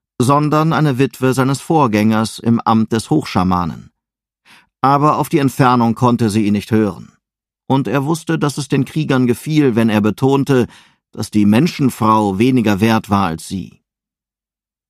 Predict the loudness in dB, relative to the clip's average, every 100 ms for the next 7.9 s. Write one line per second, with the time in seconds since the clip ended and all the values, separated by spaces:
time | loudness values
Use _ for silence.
0 | _ _ _ _ _ _ _ -4 0 2
1 | 2 4 4 2 0 0 -2 -2 -4 -6
2 | -4 -6 -4 -2 -4 -8 -20 -20 _ _
3 | _ _ _ _ _ _ _ _ -4 0
4 | 0 0 -2 0 2 0 0 0 -2 _
5 | _ _ _ _ _ _ _ _ -2 0
6 | 2 2 0 0 -4 -6 -14 -8 -2 -2
7 | -2 0 0 2 0 0 -2 _ -20